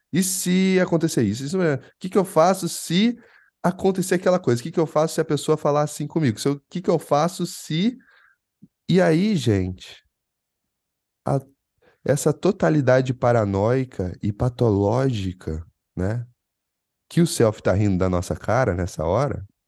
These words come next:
né? Porque o self é o amigo e o inimigo, né? A gente fica preso nela. A gente tá querendo entrar numa ambiência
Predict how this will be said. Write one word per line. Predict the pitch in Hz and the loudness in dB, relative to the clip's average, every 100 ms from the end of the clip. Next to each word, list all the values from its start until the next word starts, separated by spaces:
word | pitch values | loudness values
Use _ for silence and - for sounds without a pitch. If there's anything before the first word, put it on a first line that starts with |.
| _ | _
né? | 95 107 127 _ _ _ _ | -12 -10 -12 _ _ _ _
Porque | 92 110 | -6 -4
o | |
self | 98 98 90 - | -2 0 0 0
é | |
o | 90 | 0
amigo | 90 98 101 92 - | 0 0 0 -2 -2
e | 117 131 131 127 | 2 4 2 0
o | 95 | 0
inimigo, | 92 87 95 170 135 90 87 _ _ _ _ _ _ _ | 0 0 0 0 -2 -10 -14 _ _ _ _ _ _ _
né? | - 113 127 _ _ _ _ _ _ _ _ _ _ _ _ _ | -10 -8 -10 _ _ _ _ _ _ _ _ _ _ _ _ _
A | |
gente | 147 151 - | -6 -6 -6
fica | 165 165 | -4 -4
preso | - 156 151 160 | -2 -2 0 -2
nela. | 156 135 139 143 92 90 - _ _ _ _ _ _ _ _ _ _ _ _ _ _ _ _ _ _ _ _ _ _ _ _ _ _ _ _ _ - | 0 0 0 -2 -4 -8 -18 _ _ _ _ _ _ _ _ _ _ _ _ _ _ _ _ _ _ _ _ _ _ _ _ _ _ _ _ _ -2
A | |
gente | 107 151 - | 2 2 0
tá | - 160 | -2 0
querendo | 135 117 113 | 2 2 2
entrar | 101 98 104 101 | 0 0 0 0
numa | 101 98 90 90 85 80 80 - | 0 -4 -4 -4 -4 -4 -6 -4
ambiência | 101 92 92 90 131 175 - - 82 | -4 -2 -2 0 0 0 -4 -4 -4